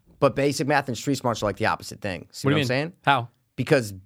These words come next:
Speaker 1: if, if you're doing drug deals and stuff,
Speaker 2: Yeah.
Speaker 1: then you're just using math. That's nothing to do with being street smart. You're just using math, right?
Speaker 2: Knowing where to go, knowing where to lay low.
Speaker 1: That's not math. That's what I'm trying
Speaker 2: Yeah,
Speaker 1: to say.
Speaker 2: yeah, yeah.
Speaker 1: That's,
Speaker 2: Oh, no. Street
Speaker 1: that's,
Speaker 2: smarts
Speaker 1: that's,
Speaker 2: isn't just math.
Speaker 1: but it's
Speaker 2: I'm
Speaker 1: not
Speaker 2: just
Speaker 1: math at all, right? What I'm saying is the definition of, of street smart
Speaker 2: What is
Speaker 1: would
Speaker 2: the
Speaker 1: be the
Speaker 2: definition?
Speaker 1: opposite of math. Common sense, like knowing, like you said,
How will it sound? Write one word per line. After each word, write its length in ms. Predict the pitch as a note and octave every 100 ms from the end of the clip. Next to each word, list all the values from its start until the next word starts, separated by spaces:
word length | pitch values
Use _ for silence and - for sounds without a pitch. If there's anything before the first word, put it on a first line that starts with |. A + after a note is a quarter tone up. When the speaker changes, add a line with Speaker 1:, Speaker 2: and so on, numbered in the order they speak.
| _ _ -
Speaker 1:
if, 160 | -
if 240 | - D3 C#3
you're 140 | C3+
doing 260 | A2 E3 B2+
drug 240 | C3+ D3+
deals 220 | E3+ F3
and 100 | F#3
stuff, 260 | F3 G3+ G3+
Speaker 2:
Yeah. 100 | -
Speaker 1:
then 120 | D3
you're 80 | D3+
just 160 | C#3
using 300 | B2 C#3+ A2
math. 220 | A#2 G#2 A2
That's 180 | B2
nothing 200 | C3 A2+
to 40 | A#2+
do 40 |
with 80 | A2
being 160 | G#2 F2
street 240 | - F3
smart. 160 | - A2
You're 80 | A#2
just 160 | A2+
using 340 | G#2+ C3 A#2 G#2
math, 320 | D3+ E2 -
right? 140 | G2
Speaker 2:
Knowing 260 | C3+ D3+ C#3+
where 120 | C3+
to 80 | A#2
go, 320 | G#2+ C#3 C3
knowing 280 | B2+ B2+ B2
where 80 | B2
to 80 | A#2
lay 220 | A#2+ A2+
low. 200 | A#2 A#2+
Speaker 1:
That's 400 | C#3+ D#3+ B2+ -
not 200 | B2+ A2
math. 300 | E3+ A#2+ -
That's 180 | A#2+ B2+
what 80 |
I'm 40 | A#2
trying 180 | B2+ D4+
Speaker 2:
Yeah, 40 |
Speaker 1:
to 40 | D#4
say. 260 | C4+ D#4+
Speaker 2:
yeah, 80 | D#4+
yeah. 80 | B3
Speaker 1:
That's, 160 | G3+
Speaker 2:
Oh, 40 | G#3 B2+
no. 60 |
Street 120 | A2+
Speaker 1:
that's, 120 | D3 -
Speaker 2:
smarts 200 | G3+ F3
Speaker 1:
that's, 140 | D3+
Speaker 2:
isn't 160 | A#2 G#2
just 480 | A2 A2+ D3 B2 G#2+
math. 340 | A#2+ C3 A2+
Speaker 1:
but 80 | D3+
it's 100 | -
Speaker 2:
I'm 100 | E3
Speaker 1:
not 40 |
Speaker 2:
just 40 | E3+
Speaker 1:
math 200 | E3 D3+
at 80 |
all, 260 | D3 A#3 A#2
right? 220 | A2+ D#3
What 120 | D#3 F3+
I'm 80 |
saying 160 | F3+ G3
is 60 | D3
the 80 | C#3
definition 480 | F#3 F#3 F#3 E3+
of, 200 | D#3+ B2+ -
of 120 | G#2+
street 380 | - - F#3+ -
smart 380 | C#3 B2+ A#2+ C3
Speaker 2:
What 100 | D3
is 40 |
Speaker 1:
would 60 | C#3+
Speaker 2:
the 20 |
Speaker 1:
be 80 | C3
the 60 | C#3
Speaker 2:
definition? 260 | B2+ D3+
Speaker 1:
opposite 320 | G#3 D3+ B2+
of 100 | A2
math. 360 | G2+ F#2 F2 -
Common 280 | - E3+ D#3+
sense, 240 | C#4 -
like 140 | C#3 C3
knowing, 500 | C#3+ F3 F#3 D3 A#2
like 200 | C3+ F3+
you 80 |
said, 240 | F3 A3